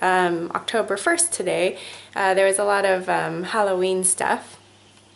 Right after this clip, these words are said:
Um, so I bought some to surprise Jamie today. Um, I'll show you in a little bit. But I also went to Boots and I bought a few things. I figure, you know, uh, might as well try, like, European,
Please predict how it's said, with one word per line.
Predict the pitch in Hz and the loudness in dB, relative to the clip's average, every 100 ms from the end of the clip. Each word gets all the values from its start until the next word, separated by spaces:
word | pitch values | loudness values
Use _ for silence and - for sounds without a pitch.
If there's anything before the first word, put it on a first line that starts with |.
| _ - - - | _ -20 -20 -4
Um, | 196 170 160 160 156 - | 0 2 0 -2 -6 -4
so | - | -2
I | 196 | 0
bought | 185 196 - | 2 2 0
some | - 170 - 190 190 | -4 -4 -4 -6 -6
to | - 190 185 | -4 -4 -2
surprise | 185 180 185 175 - | -4 -6 -12 -12 -8
Jamie | 165 160 160 160 | -6 -6 -6 -10
today. | 160 - 156 175 208 - | -10 -6 -4 -2 -6 -10
Um, | 190 180 | -6 -4
I'll | 175 | -2
show | 180 185 | -2 -2
you | 170 | -2
in | 170 | -4
a | 160 | -6
little | 160 165 | -6 -6
bit. | 165 190 - - - - - | 0 0 0 -8 -18 -16 0
But | 220 | 4
I | |
also | 233 240 277 | 4 2 -2
went | 262 247 | -2 -4
to | |
Boots | 208 202 170 - - - | 0 2 2 0 -2 -4
and | 208 190 185 185 | -4 -2 0 0
I | 185 | 0
bought | 202 214 | 2 2
a | 214 | 2
few | 214 196 | 0 -2
things. | 190 175 185 - | -2 -2 -2 0
I | |
figure, | 277 359 349 | 2 2 2
you | 339 311 | 0 2
know, | 233 226 240 - - - - - - - | 2 2 -2 -14 -20 -20 -20 -20 -10 -2
uh, | 214 208 | 2 2
might | 214 247 254 | 2 2 4
as | 269 - | 2 2
well | 233 220 220 220 233 220 - | 4 6 6 6 4 2 -6
try, | - 240 208 | -2 2 2
like, | 208 190 180 - - | 4 4 2 -2 -6
European, | 240 220 208 208 202 190 196 190 | 0 2 2 0 0 2 2 0